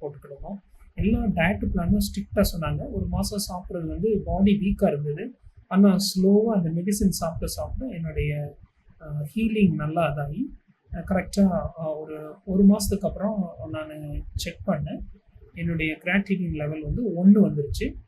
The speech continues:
அதே போல கால் வீக்கம் எல்லாம் ரெண்டு பாதமுமே வீங்கிருக்கும், கால் மேல இருக்கிறது, ஆ, அது குறைஞ்சிருச்சு. ப்ளஸ் என்னுடைய globular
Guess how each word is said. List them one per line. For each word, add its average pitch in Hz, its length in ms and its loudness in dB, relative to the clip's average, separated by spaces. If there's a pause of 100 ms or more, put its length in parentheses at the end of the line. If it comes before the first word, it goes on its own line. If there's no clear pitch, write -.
(340)
அதே 180 160 -2
போல 185 320 0
கால் 196 360 2
வீக்கம் 190 380 -4
எல்லாம் 180 420 -4
ரெண்டு 202 460 4
பாதமுமே 180 600 -4
வீங்கிருக்கும், 185 560 -2
கால் 160 260 0
மேல 156 260 -2
இருக்கிறது, - 540 -10 (460)
ஆ, 156 340 -2
அது 202 240 2 (100)
குறைஞ்சிருச்சு. 160 600 -4 (160)
ப்ளஸ் 208 300 -6
என்னுடைய 165 580 0 (120)
globular 185 480 2